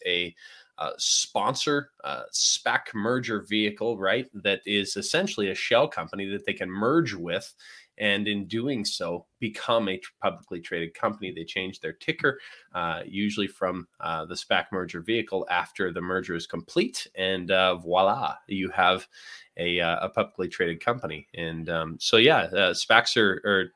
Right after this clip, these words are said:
they've kind of exploded, uh, onto the scene in the last few years, even though they've been around for, I mean, quite a while, uh, what were they created something like twenty years ago? But, uh, just the last couple of years,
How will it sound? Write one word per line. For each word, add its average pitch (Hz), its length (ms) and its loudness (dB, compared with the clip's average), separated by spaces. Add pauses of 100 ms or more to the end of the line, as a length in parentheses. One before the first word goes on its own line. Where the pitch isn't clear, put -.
they've 98 180 4
kind 131 160 4
of 120 80 0
exploded, 104 640 0 (120)
uh, 92 60 0
onto 95 380 0
the 87 80 -10
scene 101 280 -2
in 101 80 -2
the 82 80 -6
last 90 320 -4
few 90 140 -4
years, 101 360 0
even 131 220 -2
though 160 160 6
they've 117 160 6
been 123 100 6
around 110 460 2
for, 87 280 -6
I 87 60 -14
mean, 78 140 -12
quite 202 260 4
a - 60 2
while, 98 480 4 (600)
uh, 85 380 0
what 101 180 -2
were 101 80 -2
they 98 120 2
created 95 360 0
something 92 280 -8
like 87 140 -6
twenty 101 240 -2
years 104 320 -2
ago? 85 300 -4
But, 87 280 -2
uh, 82 260 2
just - 240 -4
the 120 60 0
last 98 280 4
couple - 180 -8
of 85 60 -2
years, 110 380 0